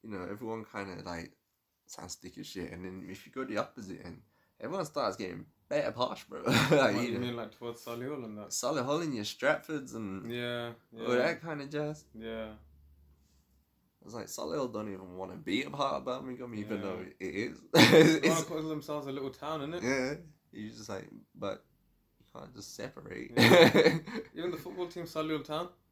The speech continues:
Speaker 1: Yeah.
Speaker 2: You know what I mean?
Speaker 1: But that's all it is. It's just a
Speaker 2: Mm.
Speaker 1: town.
Speaker 2: Yeah. It is part of Birmingham anyway, you know what I
Speaker 1: I
Speaker 2: mean?
Speaker 1: know, I know,
Speaker 2: It's
Speaker 1: I
Speaker 2: just
Speaker 1: know.
Speaker 2: a nice part of Birmingham.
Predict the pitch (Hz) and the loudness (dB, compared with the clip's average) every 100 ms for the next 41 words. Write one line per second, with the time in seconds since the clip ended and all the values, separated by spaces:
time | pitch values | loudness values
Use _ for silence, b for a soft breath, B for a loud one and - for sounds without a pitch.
0 | - 110 120 - _ 143 147 - - 175 | -6 -2 -2 -2 _ -8 -6 -6 -4 -2
1 | 160 - _ _ _ _ _ _ _ _ | -4 -6 _ _ _ _ _ _ _ _
2 | _ _ _ _ _ _ _ _ _ _ | _ _ _ _ _ _ _ _ _ _
3 | _ _ _ _ - 101 117 127 113 104 | _ _ _ _ -10 -6 -6 -4 -6 -4
4 | 139 151 123 120 127 113 120 139 - - | -8 -10 -12 -12 -10 -8 -6 -6 -10 -18
5 | 113 113 113 113 117 _ _ _ _ _ | -18 -16 -14 -18 -20 _ _ _ _ _
6 | _ _ - 196 156 - - 123 113 117 | _ _ -4 -2 -2 -8 -6 -4 -4 -6
7 | 113 110 107 107 127 107 107 110 117 123 | -8 -8 -12 -10 -10 -12 -14 -14 -14 -4
8 | 143 165 202 - 147 156 - 131 - 117 | -2 0 -2 -4 -6 -4 -6 -8 -8 -4
9 | 135 151 147 135 139 156 170 180 | -4 -4 -6 -6 -6 -8 -8 -12